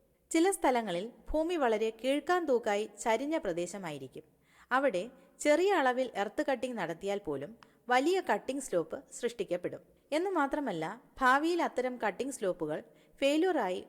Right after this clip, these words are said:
വൻ അപകടങ്ങൾ ഉണ്ടാകാനുള്ള സാധ്യതയും ഉണ്ട്. ഇത്തരം ചരിവുള്ള പ്രദേശങ്ങളിലെ വീട് നിർമ്മാണത്തിന് പെർമിറ്റ് കൊടുക്കുമ്പോൾ സ്ലോപ്പ് സ്റ്റെബിലിറ്റി സ്റ്റഡി റിപ്പോർട്ട് ആവശ്യമാണ്. ഇത് വിദഗ്ധ ഏജൻസിയാണ് തയ്യാറാക്കുന്നത്. ജിയോ ടെക്നിക്കൽ ഇൻവെസ്റ്റിഗേഷൻ സർവീസസ്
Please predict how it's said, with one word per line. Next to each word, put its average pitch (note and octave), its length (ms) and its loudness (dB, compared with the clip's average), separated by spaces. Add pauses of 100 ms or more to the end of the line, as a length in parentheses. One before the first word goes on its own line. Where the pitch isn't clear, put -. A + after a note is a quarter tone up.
വൻ D#4+ 200 2
അപകടങ്ങൾ C4 540 0
ഉണ്ടാകാനുള്ള G#3+ 600 -2
സാധ്യതയും F3 640 -4
ഉണ്ട്. C3+ 180 -10 (360)
ഇത്തരം F#4+ 380 2
ചരിവുള്ള C#4+ 440 4
പ്രദേശങ്ങളിലെ A3 880 -2
വീട് C4 320 -2
നിർമ്മാണത്തിന് F#3+ 880 -8 (140)
പെർമിറ്റ് D#4+ 360 2
കൊടുക്കുമ്പോൾ F#3+ 600 -2 (440)
സ്ലോപ്പ് D4 380 2
സ്റ്റെബിലിറ്റി A#3+ 560 -2
സ്റ്റഡി A3+ 380 0
റിപ്പോർട്ട് F3 560 -4
ആവശ്യമാണ്. F3 600 -6 (440)
ഇത് B3+ 300 0 (180)
വിദഗ്ധ F4 380 2
ഏജൻസിയാണ് A3 800 -4 (120)
തയ്യാറാക്കുന്നത്. F3 760 -2 (400)
ജിയോ C#4+ 340 0
ടെക്നിക്കൽ C4+ 520 0
ഇൻവെസ്റ്റിഗേഷൻ A#3 800 -4
സർവീസസ് F3 640 -4